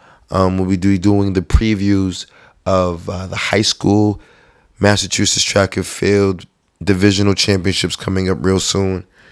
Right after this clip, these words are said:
Dial in and lock into that. Um, other than that, this is the lunchtime rant, man. If you appreciate what I'm doing, I appreciate you. Please subscribe. Please share.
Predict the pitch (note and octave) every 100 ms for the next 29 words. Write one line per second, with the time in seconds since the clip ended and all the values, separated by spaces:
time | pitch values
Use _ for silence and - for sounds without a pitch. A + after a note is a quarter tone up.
0 | - - _ - G#2 F#2 F#2+ G2 F#2+ F#2
1 | F#2+ F2+ G2 F2+ F2 F#2+ F#2+ F2 - _
2 | - - - - G2 G2 F#2 F2+ E2+ E2+
3 | - _ _ _ _ _ _ G#2+ A2 G#2
4 | G#2+ A#2 - - B2 G#2+ A2 - - G2+
5 | G2 A2 G2 - F#2+ F2+ F2 E2+ - -
6 | - F#2 - A#2 A2 - A2 G2 G#2+ G#2
7 | G2 G#2 G#2 G2 G2 G#2 G2+ - G2+ -
8 | - G#2+ G2+ F#2 - - - A#2 G#2+ -
9 | F#2 - G#2 G2 F#2 E2+ - - - -
10 | - A2+ A2+ G#2+ - - G#2+ G2 F2+